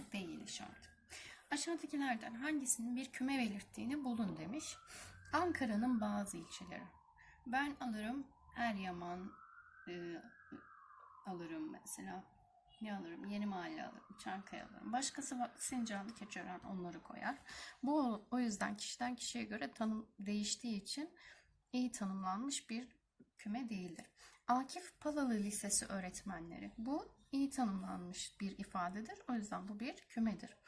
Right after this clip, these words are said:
Lisenin bütün öğretmenlerini kümenin içine yazarsın. Okulumuzdaki bazı zayıf öğrenciler. Bu kişiden kişiye göre değiştiği için iyi tanımlanmış değildir. Bu bir küme de-, değildir.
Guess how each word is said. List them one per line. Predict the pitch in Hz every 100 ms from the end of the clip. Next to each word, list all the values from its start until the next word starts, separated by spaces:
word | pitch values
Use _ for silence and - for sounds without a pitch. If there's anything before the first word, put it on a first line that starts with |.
| - - - _
Lisenin | 247 247 233 247 294
bütün | 262 262
öğretmenlerini | 240 185 180 196 180 175 196 277
kümenin | 262 208 180
içine | 226 - 233 254
yazarsın. | 196 185 - - 190 - _ -
Okulumuzdaki | 240 240 294 294 285 302 - 320 240
bazı | 247 285 285 240 302
zayıf | 254 220 233 262 240
öğrenciler. | 196 185 185 175 - 180 165 - - _
Bu | 220 269 302 - - - _
kişiden | - 214 233 247 254
kişiye | - - 202
göre | 208 233
değiştiği | 214 208 - - 190
için | - 254 277
iyi | 220 220
tanımlanmış | - 190 180 180 175 202 269 - - _ 214
değildir. | 220 208 - 170 - -
Bu | 214 214
bir | 208
küme | - 208 262
de-, | 226 185 175 196
değildir. | 196 175 160